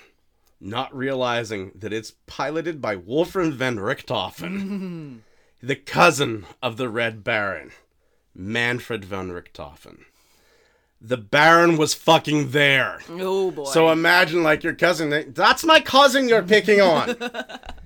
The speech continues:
Speaker 1: He sees his cousin attacked, and he gives chase across the Somme.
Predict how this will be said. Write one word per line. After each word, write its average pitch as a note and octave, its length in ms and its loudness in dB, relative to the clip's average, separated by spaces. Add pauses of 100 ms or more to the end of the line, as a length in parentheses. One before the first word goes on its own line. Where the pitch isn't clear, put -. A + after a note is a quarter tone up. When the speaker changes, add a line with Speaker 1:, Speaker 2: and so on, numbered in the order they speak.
(280)
Speaker 1:
He F3 180 -4
sees A3+ 420 -2
his F#4 220 2
cousin F#3 460 2
attacked, D#3 540 -4 (300)
and E3 140 0
he F3+ 80 -2
gives E3+ 380 -2
chase F#3+ 360 -2
across D3 400 -6
the C#3 140 -10
Somme. A2+ 440 -8